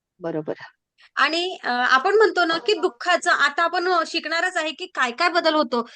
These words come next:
Speaker 2: आपण म्हणतो ना की दुःखाचं ओझं घेता येत नाही. आता द-, तृप्तीताईला बऱ्याच जणांनी म्हटलं असेल की "बाई गं, हळूहळू फरक पडेल मनस्थितीमध्ये,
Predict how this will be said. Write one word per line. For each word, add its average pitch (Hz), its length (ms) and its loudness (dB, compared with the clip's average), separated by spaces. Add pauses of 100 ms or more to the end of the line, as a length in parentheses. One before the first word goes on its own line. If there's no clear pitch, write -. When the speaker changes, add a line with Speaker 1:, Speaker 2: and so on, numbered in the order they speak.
(160)
Speaker 2:
आपण 349 200 2
म्हणतो 392 260 2
ना 370 80 0
की - 160 2
दुःखाचं - 500 -2
ओझं 294 560 4 (340)
घेता 294 360 -2
येत 370 180 -4
नाही. 320 120 -6
आता 262 200 -4
द-, 269 500 -4 (140)
तृप्तीताईला 359 540 0
बऱ्याच 359 260 0
जणांनी 370 280 0
म्हटलं 359 300 -2
असेल 320 340 -4
की 359 60 -12
"बाई 320 200 -4
गं, 339 280 -4 (340)
हळूहळू 339 380 0
फरक 311 300 -4
पडेल 302 280 -2
मनस्थितीमध्ये, 294 1000 -6